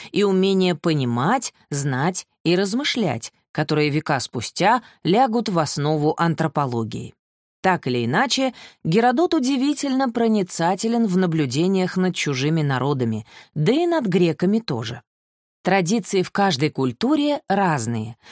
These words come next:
но сила их везде одинаково огромна. Человеческие сообщества роднит, по сути,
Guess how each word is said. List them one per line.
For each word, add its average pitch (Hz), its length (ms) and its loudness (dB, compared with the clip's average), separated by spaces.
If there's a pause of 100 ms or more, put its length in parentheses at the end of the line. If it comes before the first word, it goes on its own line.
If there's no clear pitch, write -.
(160)
но 196 120 2
сила 381 320 0
их 349 220 0
везде 214 680 0
одинаково 208 800 2
огромна. 117 560 -4 (400)
Человеческие 175 720 0
сообщества 139 720 -2
роднит, 135 580 0
по 143 140 -2
сути, 247 500 -4